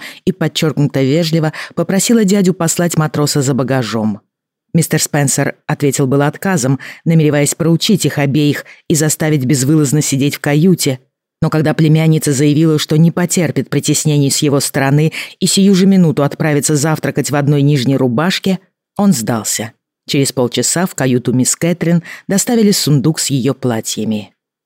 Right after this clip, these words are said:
Правда, к некоторому разочарованию Мэри, собственно, платьев там оказалось всего три или четыре, и мисс выбрала из них самое скромное – серо-синее, с неглубоким вырезом, отделанным узкой белой тесьмой. Неудобные корсеты и фижмы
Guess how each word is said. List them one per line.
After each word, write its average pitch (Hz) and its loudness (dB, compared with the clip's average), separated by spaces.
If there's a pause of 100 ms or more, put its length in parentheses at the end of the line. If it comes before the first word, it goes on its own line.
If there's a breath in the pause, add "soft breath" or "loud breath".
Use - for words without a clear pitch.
(200)
Правда, 143 -2
к - -8
некоторому 143 0
разочарованию 139 0
Мэри, 143 2 (260 loud breath)
собственно, 143 -2
платьев 160 -2
там 139 -2
оказалось 143 -2
всего 139 -2
три 139 0
или 135 0
четыре, 123 0 (320 loud breath)
и 165 2
мисс 160 2
выбрала 151 2
из 139 0
них 156 0
самое 147 0
скромное – 120 -2 (240)
серо-синее, 156 0
с - -6
неглубоким 143 2
вырезом, 165 2 (260 loud breath)
отделанным 185 2
узкой 165 0
белой 143 0
тесьмой. 123 -4 (340)
Неудобные 139 2
корсеты 127 -2
и - 0
фижмы 185 2